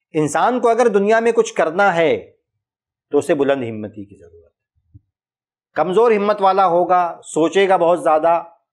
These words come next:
तो कुछ नहीं कर पाएगा। ये बात इसलिए भी बोल रहा हूँ मैं कि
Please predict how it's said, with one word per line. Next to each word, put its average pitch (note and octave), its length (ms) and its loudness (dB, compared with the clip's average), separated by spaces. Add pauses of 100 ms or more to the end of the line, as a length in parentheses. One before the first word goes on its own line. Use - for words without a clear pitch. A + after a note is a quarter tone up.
(220)
तो E3 100 -2
कुछ D#3+ 220 -6
नहीं C3+ 140 -4
कर A2 140 -4
पाएगा। F2+ 420 -14 (1040)
ये D#3 80 -8
बात F3+ 200 0
इसलिए G#3+ 240 2
भी A3 80 0
बोल E3+ 160 2
रहा C#3 120 2
हूँ A#2+ 100 -2
मैं E3 160 -10
कि - 720 -16